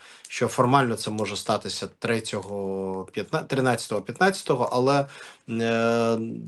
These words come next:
чому ж був такий, м, швидкий темп зареєструвати в-, урядовий законопроект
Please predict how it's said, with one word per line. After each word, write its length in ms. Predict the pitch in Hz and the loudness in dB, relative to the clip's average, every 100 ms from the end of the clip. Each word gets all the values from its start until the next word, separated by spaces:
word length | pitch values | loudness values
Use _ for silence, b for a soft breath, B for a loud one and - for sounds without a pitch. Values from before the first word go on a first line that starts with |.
| 120 | -12
чому 300 | - 143 139 | 2 6 6
ж 80 | 139 | 6
був 160 | 127 113 | 4 2
такий, 480 | 123 - 127 120 117 | 0 2 4 6 4
м, 480 | 110 101 107 107 | 2 -6 -6 -4
швидкий 440 | - 131 123 - 120 | 0 2 2 4 2
темп 360 | - 135 123 - | 6 4 4 -4
зареєструвати 1200 | 107 120 113 110 120 117 123 120 - 110 110 107 104 | 0 2 2 0 -2 4 4 4 -2 -2 -2 -2 -4
в-, 360 | 101 107 110 | -8 -6 -4
урядовий 800 | 110 120 123 113 123 113 110 107 104 | -2 0 -2 0 0 0 -2 -4 -6
законопроект 800 | 104 113 120 110 120 117 110 | -6 -4 -4 -2 0 0 0